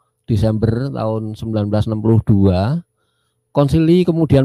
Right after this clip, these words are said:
memutuskan bahwa ketiga dokumen ini harus disatukan menjadi dekrit tentang ekumenisme. Konsep untuk dekrit ini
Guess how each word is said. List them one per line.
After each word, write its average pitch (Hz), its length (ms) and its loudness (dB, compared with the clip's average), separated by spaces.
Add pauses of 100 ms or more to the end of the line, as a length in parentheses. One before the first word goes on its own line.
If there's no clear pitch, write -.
memutuskan 143 640 0
bahwa 104 400 2
ketiga 117 400 -4
dokumen 117 480 0
ini 120 320 -2
harus 110 640 -2 (480)
disatukan 147 720 2 (160)
menjadi 113 400 -2
dekrit - 480 -4
tentang 110 400 -4
ekumenisme. 113 1040 -2 (1040)
Konsep 135 400 2
untuk 127 400 -2
dekrit 117 320 -2
ini 127 480 -2